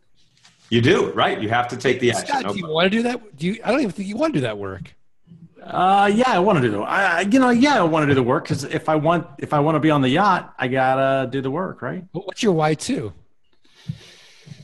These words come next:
Speaker 3: Uh, what's my why to do it?
Speaker 2: Is that, is that
Speaker 3: Uh,
Speaker 2: right, Noah? Am I using the right word?
Speaker 1: Yeah,
Speaker 2: The
Speaker 1: you,
Speaker 2: why
Speaker 1: you said it
Speaker 2: too?
Speaker 1: perfectly. Yep.
Speaker 3: Yeah, I gotta think that one through, Mark. <laughs>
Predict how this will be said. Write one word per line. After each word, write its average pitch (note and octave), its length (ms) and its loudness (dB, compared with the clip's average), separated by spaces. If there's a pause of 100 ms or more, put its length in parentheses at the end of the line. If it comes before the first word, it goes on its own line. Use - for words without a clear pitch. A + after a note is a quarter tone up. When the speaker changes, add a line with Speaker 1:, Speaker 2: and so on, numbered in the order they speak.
(920)
Speaker 3:
Uh, A#2+ 360 -2
what's A2+ 260 -6
my A#2 120 -2
why F#2+ 440 -4
to C#3+ 160 -6
do B2 220 -2
it? F#3 180 -2
Speaker 2:
Is - 160 -18 (560)
that, A3+ 640 -4
is A3+ 40 -2
that - 40 0
Speaker 3:
Uh, F3 80 0
Speaker 2:
right, F3 200 0
Noah? F#3+ 200 2
Am D#3+ 100 2
I - 20 2
using D3 240 0
the C#3 80 -2
right C3+ 220 0 (160)
word? C#3 240 0
Speaker 1:
Yeah, C3+ 160 2
Speaker 2:
The - 160 -8
Speaker 1:
you, C3+ 80 -8
Speaker 2:
why C3+ 160 0
Speaker 1:
you C3 40 0
said F3 180 -2
it - 20 2
Speaker 2:
too? A2+ 80 -4
Speaker 1:
perfectly. F3+ 460 -2 (180)
Yep. - 360 -6 (480)
Speaker 3:
Yeah, A2+ 140 -4
I A#2 80 -2
gotta D3 140 -2
think C#3 160 -2
that B2+ 120 -4
one A#2 120 -8
through, B2+ 160 -6
Mark. G#2 260 -6 (460)
<laughs> E3 80 2